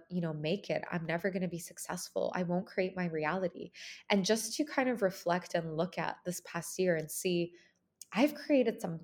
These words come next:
fucking magic. Like, I've launched, you know, successful masterminds.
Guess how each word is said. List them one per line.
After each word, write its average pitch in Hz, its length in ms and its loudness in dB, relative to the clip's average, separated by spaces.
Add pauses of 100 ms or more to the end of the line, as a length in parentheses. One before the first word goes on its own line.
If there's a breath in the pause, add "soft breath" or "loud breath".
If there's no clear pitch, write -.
fucking 208 440 -2
magic. 160 680 -2 (320 soft breath)
Like, 170 480 4
I've 220 220 2
launched, 185 680 2
you 185 120 -2
know, 160 340 0 (100)
successful 190 640 -2
masterminds. 170 580 -2